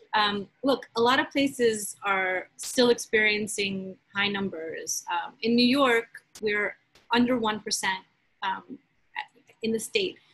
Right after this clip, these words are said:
Now look, but that doesn't mean that the whole state is in great shape. There's some neighborhoods that are still, like, seven percent. Um, so we really need to have a much more localized policy of, um, school openings. Like, maybe some areas open and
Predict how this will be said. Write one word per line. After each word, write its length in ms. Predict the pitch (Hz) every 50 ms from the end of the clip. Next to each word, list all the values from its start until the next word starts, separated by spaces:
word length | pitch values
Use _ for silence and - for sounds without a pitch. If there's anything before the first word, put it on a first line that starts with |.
| _ _ _ _
Now 100 | 277 285
look, 220 | 311 330 339 330 - _
but 100 | 262 233
that 140 | 285 320 320
doesn't 280 | 349 349 330 330 311
mean 240 | 294 294 302 311 285
that 140 | 233 220 -
the 60 | 214
whole 200 | 202 226 226 233
state 440 | 233 - - 240 254 247 208 - -
is 180 | 196 196 185 -
in 120 | - 202 196
great 260 | 190 202 202 208 -
shape. 300 | - - 302 277 247 -
There's 180 | - 226 -
some 200 | - - 320 339
neighborhoods 680 | 302 262 294 311 277 240 226 202 190 196 196 190 - - _ _ _ _ _ _ _
that 120 | - 233 233
are 60 | 254
still, 280 | 247 - 285 277 247
like, 140 | - 240 247
seven 360 | - - 277 302 - 349 320
percent. 380 | - 220 - - - - - - _ _ _ _ _ _ _ _ _ _
Um, 340 | 214 208 202 196 196 196 - _
so 380 | - - - 262 262 240 - - _ _
we 220 | - 240 269 277 254
really 240 | 254 320 370 370 349
need 160 | 349 311 -
to 60 | 269
have 260 | 240 226 226 233 220
a 60 | 214
much 300 | 202 196 196 208 - -
more 160 | 247 220 214 196
localized 800 | 196 185 190 190 185 - 185 185 180 185 185 180 180 - - _ _ -
policy 680 | 226 233 240 247 240 240 - - 175 175 175 185 - - -
of, 200 | 190 190 185 185 185 _ _ _ _ _ _ _ _ _ 208
um, 320 | 196 180 180 180 175 175 _ - _ _ _ _ _ _ _ - -
school 200 | - - 381 381 320 196
openings. 380 | - - - 175 - - - -
Like, 140 | 233 - - -
maybe 340 | 233 233 247 269 247 294 294
some 540 | - - - 247 247 254 262 262 262 247 - _
areas 440 | 220 220 220 220 226 220 214 208 - -
open 260 | 208 214 202 214 202
and 140 | 202 202 196